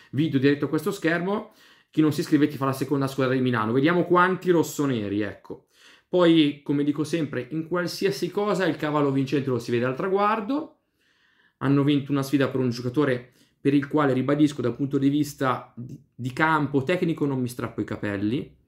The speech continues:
Da un punto di vista economico-finanziario e di immagine, invece, non è stata una bella vicenda. Poi il campo dirà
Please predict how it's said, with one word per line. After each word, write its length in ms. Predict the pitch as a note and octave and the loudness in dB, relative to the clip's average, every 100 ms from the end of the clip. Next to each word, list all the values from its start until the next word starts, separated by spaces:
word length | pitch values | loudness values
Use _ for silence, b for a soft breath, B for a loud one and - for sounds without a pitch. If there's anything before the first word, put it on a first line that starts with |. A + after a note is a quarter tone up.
| _ _ _ _ _ _ _ | _ _ _ _ _ _ _
Da 160 | - C3+ | -4 0
un 100 | D3 | 2
punto 260 | E3 E3+ E3+ | 2 2 2
di 80 | F3 | 2
vista 240 | F#3 - | 0 -2
economico-finanziario 1400 | C#3+ D3+ D3+ D3+ D#3 D#3 C#3+ D#3 E3 C#3+ A2+ A2+ G2+ G2+ | -2 0 0 0 0 -2 0 2 4 4 2 0 -2 -4
e 320 | D3 D3+ B2 A#2 | 2 2 2 -4
di 140 | C3 | -4
immagine, 640 | F#3 D#3 A2+ B2+ F3 B3+ | 0 2 2 0 -2 -2
invece, 880 | G#3+ A2+ G#2 G2+ C#3+ C3+ A#2+ G#2+ - | 0 0 0 0 0 0 0 -4 -6
non 180 | - A2+ | -4 -4
è 60 | A2+ | -4
stata 460 | - G2+ A2+ G#2+ G#2+ | -6 -8 -4 -4 -2
una 180 | A2+ G#2+ | -4 -2
bella 260 | G#2 G2+ | -2 -2
vicenda. 440 | F#2+ F#2+ F2 E2 F#2+ | -4 -6 -10 -12 0
Poi 200 | E3 D3 | 2 2
il 80 | |
campo 380 | - D3+ D#3 E3 | 0 -4 0 2
dirà 460 | C#3+ A#2 B2 C3 | 2 0 -2 -4